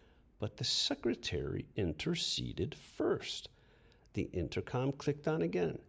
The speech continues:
"Hey, Mister K, you got another call." And I said, "Who?" She goes, "Another mom." So the long and short of it,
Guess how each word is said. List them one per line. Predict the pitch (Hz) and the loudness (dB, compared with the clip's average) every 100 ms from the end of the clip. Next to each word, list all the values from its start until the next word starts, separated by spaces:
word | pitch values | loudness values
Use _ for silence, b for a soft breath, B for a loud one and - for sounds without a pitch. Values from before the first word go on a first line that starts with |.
| - | -6
"Hey, | - 151 156 156 | 4 6 8 10
Mister | 156 - - | 8 6 2
K, | - 214 202 - 92 | 6 8 8 6 2
you | 82 85 92 90 | 2 2 2 4
got | 110 120 | 6 8
another | 139 185 - | 10 10 8
call." | - - - - - - | 4 4 4 2 -2 -6
And | - - | -2 -2
I | - | -2
said, | - - | -4 -4
"Who?" | - 110 - - - - | 2 4 4 0 -8 -8
She | - - | -8 -6
goes, | - - - - - | -8 -8 -8 -10 -4
"Another | 80 78 80 67 65 104 120 | 0 2 2 0 -2 2 4
mom." | 143 - - 87 170 87 151 160 147 - - B B B B B | 6 6 6 8 8 10 10 8 4 -6 -20 B B B B B
So | - - - - | 0 6 10 12
the | - | 12
long | 127 113 123 123 | 12 12 12 12
and | 113 | 12
short | - - 98 87 | 8 8 10 10
of | 73 62 | 8 4
it, | 60 | -4